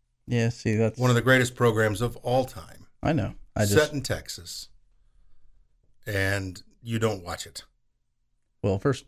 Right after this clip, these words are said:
Speaker 1: first of all, I wasn't in Texas in nineteen ninety-seven.
Speaker 2: Man, I'm telling you, it reminds me of growing up in Empire. That's what it, why I love it so much. Even though Hank hates Oklahoma, that's okay. Um,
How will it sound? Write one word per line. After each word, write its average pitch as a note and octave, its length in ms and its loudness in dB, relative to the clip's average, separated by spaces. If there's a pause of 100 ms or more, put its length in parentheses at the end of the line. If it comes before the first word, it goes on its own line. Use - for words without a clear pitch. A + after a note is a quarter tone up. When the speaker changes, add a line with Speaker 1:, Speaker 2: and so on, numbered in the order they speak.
(100)
Speaker 1:
first G3 220 2
of F2+ 80 -6
all, F#2 80 0
I F#2+ 60 2
wasn't G#2+ 380 0
in G#2+ 180 -4
Texas G#2+ 480 -4
in F#2+ 80 2
nineteen F#2+ 340 0
ninety-seven. F#2 640 -2 (540)
Speaker 2:
Man, A#2 240 6
I'm A2 80 0
telling A2+ 240 2
you, G2+ 120 -6 (600)
it B2 320 2
reminds G#2+ 420 2
me G#2+ 120 -2
of G2 80 -2
growing G2 260 0
up F#2+ 180 -2
in F#2+ 80 -8
Empire. F2+ 540 -10 (580)
That's G#2+ 140 -8
what G2+ 140 0
it, G2+ 140 -4 (180)
why G#2 260 -2
I G2 60 2
love E2 260 -6
it F#2 80 -20
so - 140 -14
much. E2+ 340 -18 (2000)
Even G#2 200 0
though F#2 120 0
Hank G#2 260 0
hates G2 280 -4
Oklahoma, F#2+ 580 -6 (720)
that's - 160 -10
okay. F#2 340 -8 (440)
Um, A#2 480 4